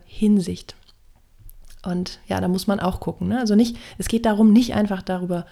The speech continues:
nur zu schimpfen, wie schlecht die Umstände sind, wie viel Plastik, wie unbewusst die Leute sind und so weiter,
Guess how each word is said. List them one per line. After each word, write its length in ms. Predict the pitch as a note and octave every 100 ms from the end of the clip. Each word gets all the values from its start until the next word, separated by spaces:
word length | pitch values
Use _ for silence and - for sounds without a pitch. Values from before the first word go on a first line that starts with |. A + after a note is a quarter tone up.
| - -
nur 240 | G#3 G3
zu 300 | - - F3
schimpfen, 560 | - C4+ D#4 - A#3+ A#3 - -
wie 100 | F#3+
schlecht 380 | F#3 A3 B3 -
die 60 | -
Umstände 460 | G#3 G3+ G3 F#3+
sind, 300 | F#3 F3+ F#3
wie 80 | F3+
viel 260 | F3 B3+ B3+
Plastik, 640 | A#3 G#3+ G#3 - G#3 F#3
wie 120 | F#3
unbewusst 480 | - B3 G#3+ G3+ -
die 60 | F#3+
Leute 360 | F#3 F#3 G#3
sind 220 | F#3+ F#3+ F3+
und 100 | F3+
so 140 | F3+
weiter, 260 | F3+ F#3